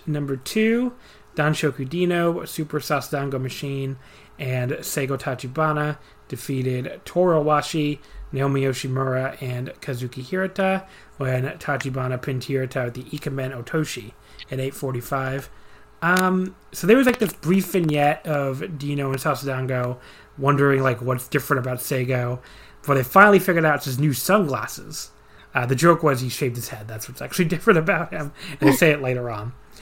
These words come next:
Uh, but yeah, he basically tells them not to worry about anything and just follow his lead out there. Uh, the ring announcer made a very funny announcement for the match. It made the crowd laugh a lot, where they're like,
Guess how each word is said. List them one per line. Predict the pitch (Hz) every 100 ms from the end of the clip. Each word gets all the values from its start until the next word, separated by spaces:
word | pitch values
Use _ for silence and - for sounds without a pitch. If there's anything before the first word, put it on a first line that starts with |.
| - - -
Uh, | 127 127 131
but | 170 147 151
yeah, | 160
he | 143
basically | 165 202 190
tells | 196 170
them | 156
not | 151 151
to | 131
worry | 143 156
about | 143 147 156
anything | 165 151 151 139
and | 127
just | -
follow | 135 131
his | 123 139 123
lead | 135 135
out | 131 131
there. | 127 127 - - - - -
Uh, | 127 120
the | 120
ring | 143 254
announcer | 233 214 202
made | 185 165
a |
very | 165 160
funny | - 165
announcement | 139 143 127 127
for | 127
the | 127
match. | 123 113 135
It |
made | 120 117
the |
crowd | - 135 123
laugh | 120 120
a |
lot, | 123 120
where | 123 123
they're | 123 127
like, | 120 120 -